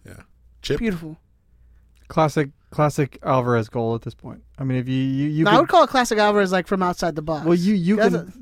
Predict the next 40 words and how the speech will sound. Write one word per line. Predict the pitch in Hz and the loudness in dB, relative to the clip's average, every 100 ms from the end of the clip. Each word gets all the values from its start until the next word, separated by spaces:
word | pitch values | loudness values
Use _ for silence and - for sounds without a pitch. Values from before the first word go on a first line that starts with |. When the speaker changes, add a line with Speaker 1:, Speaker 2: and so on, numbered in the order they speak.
| 147 | 0
Speaker 3:
yeah, | 160 160 | 2 4
but | 143 | 2
you | 160 | -2
could | 160 143 | -2 -4
search, | - 165 147 - | 0 0 0 0
I | 143 | 0
mean, | 139 131 123 | 2 0 -2
fucking | - 147 - | -4 -6 -6
highlight | 117 143 143 143 | -2 2 4 2
upon | 131 131 123 | 2 -2 0
highlight | 135 135 131 | 2 2 2
Speaker 2:
The | 123 | 2
Speaker 3:
of | |
him | 127 | 4
Speaker 2:
kid | 330 320 | 4 4
Speaker 3:
chipping | 294 | 4
Speaker 2:
has, | 285 285 | 4 0
Speaker 3:
kid, | - 123 247 | 0 0 -2
Speaker 2:
the | - | -4
Speaker 3:
chipping | 247 285 | -2 0
Speaker 2:
kid | 277 | 2
Speaker 3:
people | 269 | 2
Speaker 2:
has | 262 262 160 | 2 2 0
Speaker 3:
from | - - | -2 0
everywhere. | 151 139 135 120 110 107 196 - | 2 2 0 -2 -4 -8 -16 -4
Speaker 2:
probably | 262 262 269 | 0 2 0
the, | 196 226 208 208 202 | 2 0 0 -6 -2
the | 247 226 _ _ - _ | 0 0 _ _ -20 _
best | 226 240 233 - | 4 4 2 -8
highlight | - 208 208 196 | -2 2 2 2
reel | 185 180 170 165 160 _ _ _ _ _ _ _ _ - | 2 2 2 -4 -8 _ _ _ _ _ _ _ _ -2
of | 196 175 - | -2 0 0
any | 226 233 | 2 2
<laughs> | 185 - | -2 -8
player | - - 247 185 170 - _ _ _ _ _ _ _ _ | -12 -2 0 0 -2 -8 _ _ _ _ _ _ _ _
that's | 214 202 - | -2 0 2
under | 214 208 196 180 | 4 4 2 0
twenty | - 202 180 | -2 0 0
right | 170 170 | 0 -2
now. | 165 156 156 | -2 -6 -8